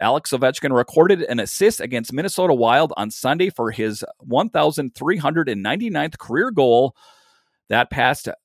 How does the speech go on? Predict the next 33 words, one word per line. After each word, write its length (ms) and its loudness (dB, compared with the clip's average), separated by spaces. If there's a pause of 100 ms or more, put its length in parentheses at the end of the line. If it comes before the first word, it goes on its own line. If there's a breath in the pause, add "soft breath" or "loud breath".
Jari 400 2
Kurri 720 -2
with 220 -4
one 240 0
thousand 320 0
three 240 -6
hundred 300 0
ninety-eight 520 -4
points 320 -4
for 140 -8
the 100 -2
twenty-first 920 -2
most 420 0
points 360 -6
in 180 -6
N 140 -4
H 180 -6
L 140 -2
history. 460 -4
He's 260 -10
now 240 4
one 480 2 (100)
point 520 -2
away 300 0
from 300 -4 (200)
fourteen 560 0
hundred 420 0
points. 460 0 (120)
Wow. 640 4 (1300 soft breath)
Just 240 -4
remember 400 0
where 140 2
you 120 -2